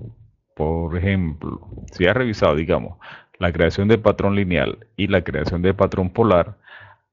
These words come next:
a lo mejor se puede dar cuenta de que esto que está acá se puede construir o se puede visualizar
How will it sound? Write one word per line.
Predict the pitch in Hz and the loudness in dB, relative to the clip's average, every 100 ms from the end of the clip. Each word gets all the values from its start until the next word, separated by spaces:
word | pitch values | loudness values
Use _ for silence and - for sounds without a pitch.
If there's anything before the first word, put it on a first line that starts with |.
| - | 0
a | 107 | 0
lo | 135 | 2
mejor | 143 143 113 123 117 123 | -2 -2 2 4 4 0
se | - 92 | 0 -2
puede | - 101 107 113 | -2 4 6 8
dar | 117 113 117 | 6 4 0
cuenta | - 113 90 85 82 64 | -4 -2 -2 -4 -4 -2
de | 58 92 - | -2 -4 -4
que | 87 - _ _ - | -6 -6 _ _ -6
esto | 147 135 - - - 87 | 0 2 0 -6 -6 -6
que | - | -4
está | 82 - | -4 -2
acá | 104 98 110 | 0 2 2
se | - - - 80 | -2 -8 -6 -6
puede | 71 - 73 85 | -6 -2 0 0
construir | - 98 - 127 127 98 113 - _ _ _ _ _ _ _ _ | 2 0 0 2 4 4 0 -14 _ _ _ _ _ _ _ _
o | - 80 | -6 -4
se | 78 | -2
puede | 69 - 127 143 | 0 4 6 4
visualizar | 139 - 104 98 107 98 | 2 4 4 4 2 2